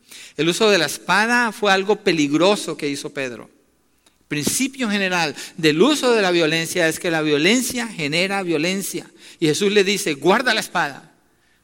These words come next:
porque el que mate a hierro, a hierro morirá, o el que mate a espada, a espada morirá".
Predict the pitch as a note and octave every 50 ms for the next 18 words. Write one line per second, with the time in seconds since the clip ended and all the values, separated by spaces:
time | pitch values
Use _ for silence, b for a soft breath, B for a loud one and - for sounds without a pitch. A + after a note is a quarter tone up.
0 | _ - C#3+ C3+ - D3 C3+ - - C3+ B2+ C#3 D#3 E3+ G#3 G3+ - G#3 G3 G3
1 | G3+ G3 F#3+ E3+ C#3 B2+ B2+ C#3 D3+ E3 F3+ F#3 F#3+ F3 D#3 D3 D3+ D#3+ E3+ E3+
2 | F3+ F3+ E3 D#3+ D#3 D#3 D3+ D#3+ E3+ D#3+ C#3 C3 B2+ A#2+ A#2+ A#2 - C#3 C3+ C#3+
3 | D3 D3 E3 D#3 C#3 - - D3+ D3 C#3+ C3+ - - - D#3 D#3 D3 C#3 C3+ B2
4 | A#2+ A#2+ A#2+ A#2